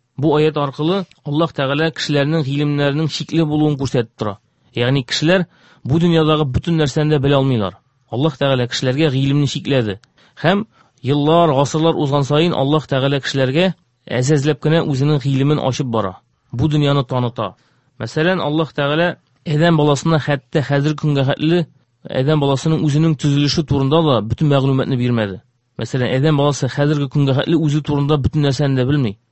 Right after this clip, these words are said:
Һәр гасырда, һәр елда ниндидер бер галим кеше турында яңа мәгълүматлар ача. Мәсәлән, безнең тормышыбызда төрле йогышлы чирләр килеп чыкты.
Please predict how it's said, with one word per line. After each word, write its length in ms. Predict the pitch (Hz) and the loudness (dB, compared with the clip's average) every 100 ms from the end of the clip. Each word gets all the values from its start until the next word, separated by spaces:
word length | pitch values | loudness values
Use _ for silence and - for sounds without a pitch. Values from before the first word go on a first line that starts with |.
| _ _ | _ _
Һәр 260 | - 175 160 | 0 2 4
гасырда, 500 | 147 - 143 147 160 | 2 0 -2 0 0
һәр 180 | 156 160 | 0 2
елда 440 | 151 135 160 170 - _ _ _ - | 2 2 2 2 -2 _ _ _ -2
ниндидер 480 | 151 160 151 151 | 0 2 0 0
бер 160 | 147 123 | 0 0
галим 420 | 127 131 165 160 _ _ _ _ | 0 2 2 0 _ _ _ _
кеше 180 | - 175 | -6 -4
турында 340 | 160 143 139 143 | -2 -2 0 0
яңа 240 | 131 139 | 2 2
мәгълүматлар 640 | 131 123 123 113 143 131 | 2 2 0 -2 -2 -2
ача. 280 | 113 107 92 _ _ _ - | -2 -6 -10 _ _ _ -12
Мәсәлән, 460 | 113 - 131 110 95 | -10 -4 -2 -2 -4
безнең 260 | 117 127 147 | -8 -4 -2
тормышыбызда 680 | - 139 127 131 117 127 120 | 0 -2 -2 -4 0 0 0
төрле 240 | 151 139 | -2 -2
йогышлы 360 | 127 143 131 151 | 0 0 0 -4
чирләр 420 | - 120 120 131 | -2 -2 0 -2
килеп 220 | - 131 120 | -4 -6 -6
чыкты. 340 | 131 - 160 | -8 -2 -2